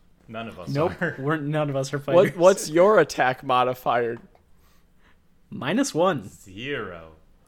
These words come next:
Speaker 3: Minus one. <laughs>
Speaker 1: I have the highest.
Speaker 3: <laughs> Oh. My defense is minus two.
Speaker 1: Mine is
Speaker 2: Um,
Speaker 1: minus one.
Speaker 2: So for the,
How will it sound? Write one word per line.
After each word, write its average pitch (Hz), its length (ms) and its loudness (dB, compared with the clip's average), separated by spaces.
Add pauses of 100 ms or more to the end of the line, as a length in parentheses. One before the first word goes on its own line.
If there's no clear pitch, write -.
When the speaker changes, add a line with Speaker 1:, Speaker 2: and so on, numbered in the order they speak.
(140)
Speaker 3:
Minus 180 520 2
one. 180 220 8 (180)
<laughs> - 200 -6 (500)
Speaker 1:
I 180 180 6
have 170 320 10
the 104 120 0
highest. 104 1000 0
Speaker 3:
<laughs> 156 40 -2 (540)
Oh. 190 360 -2 (720)
My 180 180 0
defense 185 540 -2
is 139 160 -8
minus 151 520 -2
two. 185 500 -10 (2250)
Speaker 1:
Mine 180 160 -12
is 147 120 -4
Speaker 2:
Um, 143 60 -2
Speaker 1:
minus 143 340 -6
one. 87 320 -6 (1200)
Speaker 2:
So - 180 -6
for 180 360 0
the, 208 240 0